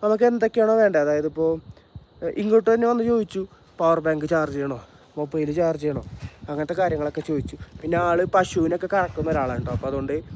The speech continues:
ഏർ, ഞങ്ങൾക്ക് ചായ ഉണ്ടാക്കാൻ വേണ്ടിയിട്ട് ഞങ്ങൾ പാല് വെച്ചു. അപ്പൊ ആ പാലിന് നമ്മളൊരു പൈസ കൊടുത്തായിരുന്നു ട്ടോ. ഏർ, ഭയങ്കര സ്നേഹം, ഒരു വീട്ടുകാരും ഫാമിലി. Already ആളൊരു, ഏർ, പ്രോപ്പർട്ടി ഓൺ ചെയ്യുന്ന ഒരാളാണ്. എന്നിട്ട് കൂടെ ആള് നമുക്ക്,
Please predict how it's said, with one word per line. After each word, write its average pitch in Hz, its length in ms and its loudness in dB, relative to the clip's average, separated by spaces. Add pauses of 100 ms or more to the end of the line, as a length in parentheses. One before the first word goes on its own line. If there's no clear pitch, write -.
(360)
ഏർ, 147 180 -4
ഞങ്ങൾക്ക് 147 300 -4
ചായ 165 320 4
ഉണ്ടാക്കാൻ 165 400 0
വേണ്ടിയിട്ട് 156 240 0
ഞങ്ങൾ 151 180 0
പാല് 147 360 0
വെച്ചു. 143 140 -4
അപ്പൊ 160 140 2
ആ 180 40 8
പാലിന് 190 400 4
നമ്മളൊരു 226 380 0 (300)
പൈസ 196 220 2
കൊടുത്തായിരുന്നു 127 520 -4
ട്ടോ. 113 100 -14 (600)
ഏർ, 127 340 -10 (100)
ഭയങ്കര 202 280 2
സ്നേഹം, 226 420 0
ഒരു 151 140 0
വീട്ടുകാരും 180 600 -2 (100)
ഫാമിലി. 156 480 -2 (280)
Already 147 600 -4 (160)
ആളൊരു, 151 560 -2 (500)
ഏർ, 143 160 -8
പ്രോപ്പർട്ടി 143 580 -6
ഓൺ 156 200 0
ചെയ്യുന്ന 147 280 -2
ഒരാളാണ്. 135 420 -2 (800)
എന്നിട്ട് 143 360 -4
കൂടെ 175 260 0
ആള് 156 220 2
നമുക്ക്, 151 420 -4